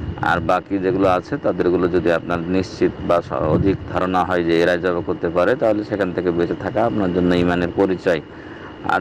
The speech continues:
যদি আপনি খেতে চান বা অনন্য পায় হন, তাহলে বিসমিল্লাহ বলে আপনি খাবেন,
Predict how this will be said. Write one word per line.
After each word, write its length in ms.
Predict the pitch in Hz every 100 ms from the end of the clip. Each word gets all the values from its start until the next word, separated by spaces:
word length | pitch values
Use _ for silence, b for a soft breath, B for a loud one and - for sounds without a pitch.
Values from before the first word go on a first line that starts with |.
| 95
যদি 200 | 101 98
আপনি 240 | 90 95 85
খেতে 200 | 98 90 90
চান 160 | 95 90
বা 60 |
অনন্য 380 | 92 92 90 90 87
পায় 180 | 90
হন, 280 | 92 95 120
তাহলে 260 | - 92 90
বিসমিল্লাহ 520 | 92 - 92 82 85
বলে 180 | 92 120
আপনি 200 | 113 104
খাবেন, 360 | - 82 78